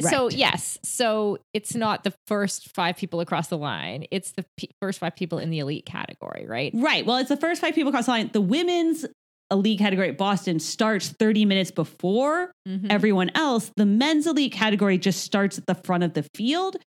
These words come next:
Speaker 1: So theoretically, even if you're not in the men's elite category, if you're, like, right behind them, you could still be the seventh or eighth or whatever man across the line and win the money.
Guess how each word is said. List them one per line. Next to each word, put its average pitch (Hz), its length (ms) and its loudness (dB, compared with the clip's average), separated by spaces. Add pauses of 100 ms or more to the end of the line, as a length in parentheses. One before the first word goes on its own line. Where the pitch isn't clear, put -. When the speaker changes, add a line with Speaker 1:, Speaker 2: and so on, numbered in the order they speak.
(240)
Speaker 1:
So 285 320 0
theoretically, 285 1160 0
even 208 200 4
if 226 140 0
you're 208 100 2
not 185 380 0
in 190 160 2
the 185 80 2
men's 170 300 0
elite 180 220 0
category, 175 460 0
if - 120 -6
you're, 202 100 0
like, 147 220 -2 (500)
right 277 260 0
behind 269 440 2
them, 160 260 0 (240)
you 220 140 4
could 233 200 0
still 208 260 0
be 233 580 2 (160)
the 180 100 0
seventh 190 440 0
or 170 120 -2
eighth 180 240 0
or 175 80 2
whatever 165 480 0
man 175 400 2
across 170 540 -2
the 160 120 -2
line 190 540 -2 (640)
and 202 260 4
win 196 180 4
the 175 80 4
money. 156 380 0